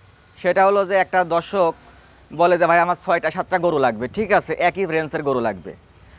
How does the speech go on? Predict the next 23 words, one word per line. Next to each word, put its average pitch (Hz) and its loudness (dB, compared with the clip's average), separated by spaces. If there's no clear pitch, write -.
তো 156 2
আসলে 190 4
ছয় 175 2
সাতটা 190 0
একই 175 -4
রেঞ্জের 202 -4
গরু 185 2
মিলানো 175 2
কিন্তু 180 -6
খুব 196 0
টাফ, 156 2
খুবই 220 -2
টাফ 196 2
কিন্তু। 127 -8
হয়তো 165 2
কি 208 0
কোনোটা 202 2
পাঁচশো 190 2
এক 190 -2
হাজার 196 0
টাকা 196 -2
বেশি 170 -2
আছে, 208 -6